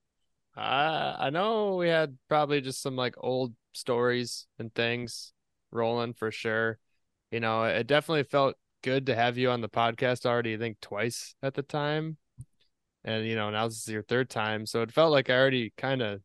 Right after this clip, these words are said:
knew you a little bit, which is really nice, uh, for the start.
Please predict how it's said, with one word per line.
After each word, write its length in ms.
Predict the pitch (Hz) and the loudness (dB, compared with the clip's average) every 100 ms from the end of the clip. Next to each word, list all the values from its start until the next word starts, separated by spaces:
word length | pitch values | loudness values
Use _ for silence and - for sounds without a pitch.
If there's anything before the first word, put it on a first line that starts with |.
| _ | _
knew 100 | 120 | -4
you 400 | 127 135 143 143 - | 0 0 0 -2 -4
a 40 | |
little 200 | 131 135 | -2 0
bit, 300 | 131 143 143 _ _ _ _ _ _ | 0 0 0 _ _ _ _ _ _
which 140 | 120 113 | -10 -6
is 120 | 113 | -4
really 200 | 120 120 | 0 0
nice, 480 | 110 110 127 - - _ - | 2 0 0 -4 -16 _ -8
uh, 320 | 110 104 104 | -4 -4 -6
for 160 | - | -6
the 100 | 107 | -6
start. 440 | - - 113 117 | -6 -2 0 0